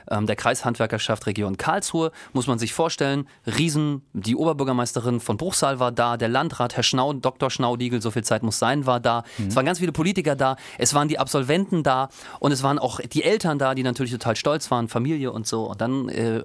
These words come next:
Speaker 1: muss ich ja diese, die, die Besten nach vorne rufen. Und da stand auf meinem Zettel, Doris, hm, hm, hm, so und so. Und ich rufe diesen Namen auf und es erhebt sich ein junger Mann. <laughs>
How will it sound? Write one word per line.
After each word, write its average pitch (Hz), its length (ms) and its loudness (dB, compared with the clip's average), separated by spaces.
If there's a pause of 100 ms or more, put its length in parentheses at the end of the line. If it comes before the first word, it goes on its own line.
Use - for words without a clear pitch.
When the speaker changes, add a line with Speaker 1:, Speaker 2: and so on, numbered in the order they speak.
Speaker 1:
muss 123 340 0
ich 123 120 -2
ja 127 80 2
diese, 110 380 0
die, 104 320 -4
die 101 100 -4
Besten 135 300 0
nach 110 120 0
vorne 123 260 -2
rufen. 95 280 -8 (320)
Und 117 100 0
da 156 120 2
stand 185 220 -2
auf 170 120 -2
meinem 147 260 -2
Zettel, 247 380 0 (480)
Doris, 220 880 0 (260)
hm, 160 100 4
hm, 185 280 2
hm, 180 220 2 (500)
so 117 200 0
und 101 120 -2
so. 87 220 -10 (1400)
Und 127 140 2
ich 139 140 -2
rufe 214 160 0
diesen 151 240 0
Namen 127 280 0
auf - 260 0
und 156 100 -4
es - 80 -6
erhebt 127 420 -2
sich - 280 -2
ein 131 120 2
junger 123 260 -2
Mann. 90 200 -4 (720)
<laughs> 143 80 0